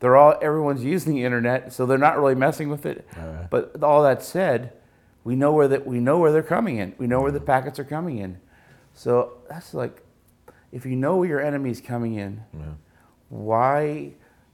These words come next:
Speaker 1: uh, why? Okay, so obviously the firewall didn't really work.
Speaker 2: Yeah.
Speaker 1: So, and, um, I'm not saying the firewalls are, are not necessary. I don't really know enough either way, but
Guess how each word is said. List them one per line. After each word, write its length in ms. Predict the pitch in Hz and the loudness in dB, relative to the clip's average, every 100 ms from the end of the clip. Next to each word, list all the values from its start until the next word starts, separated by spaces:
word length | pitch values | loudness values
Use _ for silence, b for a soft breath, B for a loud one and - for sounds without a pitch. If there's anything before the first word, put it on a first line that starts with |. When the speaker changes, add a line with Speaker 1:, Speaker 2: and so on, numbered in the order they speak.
| _ | _
Speaker 1:
uh, 240 | - - - _ _ | -20 -20 -20 _ _
why? 480 | - 131 117 120 127 | -12 0 4 6 4
Okay, 400 | 131 117 113 107 | 0 -6 -4 -6
so 460 | 101 123 117 113 - B B B _ _ _ 127 | -6 -2 0 0 -4 B B B _ _ _ 6
obviously 440 | 131 147 139 135 | 6 4 -4 -4
the 100 | 117 | -4
firewall 920 | - 131 131 127 113 110 113 - - _ _ - 120 | 0 2 4 6 6 6 4 -4 -20 _ _ -18 -4
didn't 260 | 131 123 | -4 -2
really 240 | 113 110 107 | -2 -2 0
work. 380 | 151 147 85 - _ - | -2 -2 -6 -18 _ -18
Speaker 2:
Yeah. 80 | 73 B B B _ | -18 B B B _
Speaker 1:
So, 400 | - - 113 107 | -16 -4 0 0
and, 380 | 107 120 110 110 | -2 -4 -6 -6
um, 460 | - 110 104 104 - _ _ _ b b b | -6 -6 -6 -8 -12 _ _ _ b b b
I'm 120 | 127 | -6
not 160 | 147 131 | -4 -4
saying 220 | - 127 | -4 -6
the 80 | 110 | -6
firewalls 440 | - 120 110 107 | -2 0 2 0
are, 220 | 104 95 - _ | 0 -4 -6 _
are 300 | 110 98 - - | -10 -10 -12 -8
not 220 | 110 104 | -6 -4
necessary. 680 | 117 113 117 110 101 98 95 B B - | -6 -6 -10 -4 -2 -2 -8 B B -10
I 80 | |
don't 160 | 110 110 | -6 -4
really 160 | 113 101 | -4 -4
know 220 | 107 117 | -4 -2
enough 280 | 123 117 117 | -2 -6 -6
either 200 | 107 104 | -4 0
way, 220 | 120 120 | 0 0
but 360 | 110 101 - | 0 -2 -4